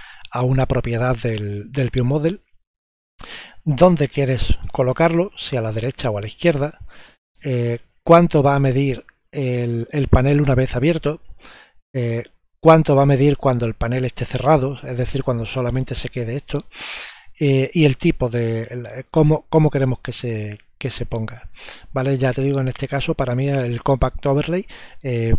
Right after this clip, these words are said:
más que nada porque, eh, se pone justo por encima del, del, del panel. Bueno, aquí tenemos luego las diferentes opciones del panel. Yo he colocado solamente un Stack Panel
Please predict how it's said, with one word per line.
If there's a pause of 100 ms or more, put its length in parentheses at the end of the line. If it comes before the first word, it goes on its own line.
(200)
más
que
nada
porque, (320)
eh,
se
pone
justo
por
encima
del, (340)
del, (280)
del
panel. (600)
Bueno, (140)
aquí
tenemos
luego (260)
las
diferentes
opciones
del
panel. (100)
Yo
he
colocado
solamente
un
Stack
Panel